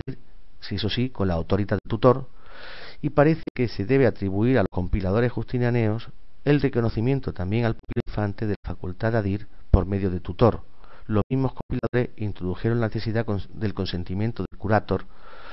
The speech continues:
para la adicción del menor. El pródigo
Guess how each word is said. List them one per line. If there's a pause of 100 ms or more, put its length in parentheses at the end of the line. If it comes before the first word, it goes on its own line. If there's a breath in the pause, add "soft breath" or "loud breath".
(460 loud breath)
para
la
adicción
del
menor. (1300)
El
pródigo